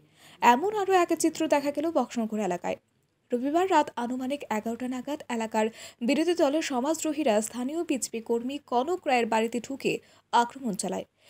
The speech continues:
সেই সময় হামলাকারীদের মুখে কালো কাপড়ে বাঁধা ছিল বলেই জানান আক্রান্ত কনক রায়। কনক রায়ের চিৎকার শুনে প্রতিবেশীরা ছুটে এলে পালিয়ে যায় দুষ্কৃতিকারীরা। জানা যায়, কনক রায়ের আক্রমণের পরে নবনির্মিত বুথ অফিসকে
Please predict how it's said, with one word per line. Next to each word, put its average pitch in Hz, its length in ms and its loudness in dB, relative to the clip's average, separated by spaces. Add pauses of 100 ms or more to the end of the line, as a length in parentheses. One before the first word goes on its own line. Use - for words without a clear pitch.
(120)
সেই 330 180 6
সময় 339 280 2
হামলাকারীদের 311 680 2
মুখে 277 300 2 (260)
কালো 254 300 4
কাপড়ে 294 360 0
বাঁধা 269 240 0
ছিল 294 240 -2
বলেই 277 320 0
জানান 220 280 -2 (140)
আক্রান্ত 233 440 -6
কনক 262 360 -6
রায়। 185 220 -2 (420)
কনক 269 280 4
রায়ের 370 200 4
চিৎকার 330 360 0
শুনে 330 260 -2 (280)
প্রতিবেশীরা 302 540 0
ছুটে 277 300 -6
এলে 277 140 -4 (100)
পালিয়ে 302 360 4
যায় 302 180 -2
দুষ্কৃতিকারীরা। 202 720 -2 (480)
জানা 285 240 4
যায়, 269 200 8
কনক 254 320 -2
রায়ের 311 260 2
আক্রমণের 269 480 0
পরে 285 220 0
নবনির্মিত 294 680 2
বুথ 262 220 2 (100)
অফিসকে 220 440 0